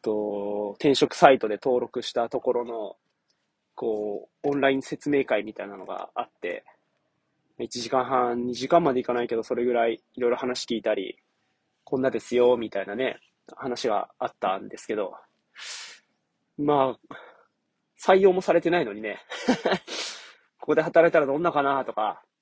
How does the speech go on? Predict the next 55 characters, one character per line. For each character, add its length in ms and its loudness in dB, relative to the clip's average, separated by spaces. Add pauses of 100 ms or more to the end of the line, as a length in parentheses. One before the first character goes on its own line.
(240)
な 100 -10
ん 20 -6
か 60 -4
そ 140 0
っ 60 -12 (120)
ち 100 -6
ば 80 4
っ 40 -4
か 120 -4
気 60 -6
に 60 -2
な 80 2
っ 20 -8
ち 80 -6
ゃ 20 0
っ 60 -12
て、 260 -8 (1900)
「あ 280 4
あ、 140 -10 (840)
ま 140 -2
だ 240 0 (100)
採 240 -6
用 140 0
さ 140 -8
れ 80 -4
て 120 0
ね 100 2
え 60 2
じ 100 -8
ゃ 40 -16
ん」、 160 -20
み 120 -12
た 120 -8
い 40 -10
な 220 -14 (120)
感 200 -10
じ 120 -12
だ 100 -2
っ 80 -10 (180)
た 100 0
り、 240 -10 (800)
で 120 0
も、 340 4
届 200 -2
け 60 6
は 60 8
出 120 4
し 60 -6
ち 40 2
ゃ 40 2
っ 40 -2
て 100 -6
る 80 -8
か 100 -6
ら、 300 -6